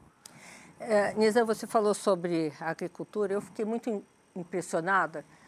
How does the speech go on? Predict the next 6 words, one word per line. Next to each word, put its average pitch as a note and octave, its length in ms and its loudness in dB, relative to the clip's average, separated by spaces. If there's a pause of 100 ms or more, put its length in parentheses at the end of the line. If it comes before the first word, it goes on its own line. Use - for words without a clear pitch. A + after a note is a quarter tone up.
(320)
como, C4 640 6 (600)
ah, F3 440 2 (1500)
os - 100 -12
países C4 540 0 (1160)
estrangeiros, G3 800 2
justamente F#3+ 880 -2